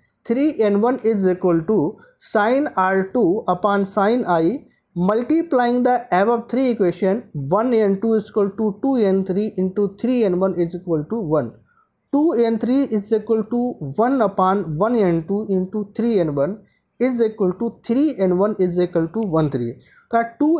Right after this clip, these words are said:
N three upon one upon one N two into one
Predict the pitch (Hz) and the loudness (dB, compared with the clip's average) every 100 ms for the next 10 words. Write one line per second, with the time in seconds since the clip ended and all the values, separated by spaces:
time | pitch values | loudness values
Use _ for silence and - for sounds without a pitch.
0 | 220 220 233 226 247 254 202 202 214 208 | 2 0 0 -2 0 0 0 0 0 0
1 | 151 196 156 185 - _ _ _ _ _ | 0 0 -2 -4 -8 _ _ _ _ _
2 | _ 160 160 202 220 247 247 - 143 151 | _ -4 0 0 2 0 -4 -8 -4 0
3 | 220 277 214 185 180 233 262 - - 202 | 2 2 2 2 0 -2 -4 -6 -2 0
4 | 233 277 277 202 139 202 254 233 | 0 0 0 0 0 0 0 -2